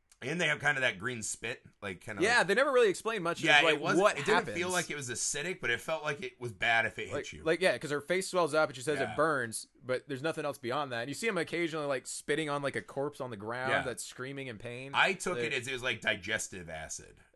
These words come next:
Speaker 2: I, I
Speaker 1: right? Like the Fly, when he pukes on the guy's hand, it's like, "Ah."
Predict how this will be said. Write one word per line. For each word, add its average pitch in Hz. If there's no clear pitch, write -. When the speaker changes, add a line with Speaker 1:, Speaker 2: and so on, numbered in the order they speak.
Speaker 2:
I, 143
I 123
Speaker 1:
right? 113
Like 107
the 107
Fly, 113
when 113
he 104
pukes 110
on 107
the 101
guy's 104
hand, 110
it's 107
like, -
"Ah." -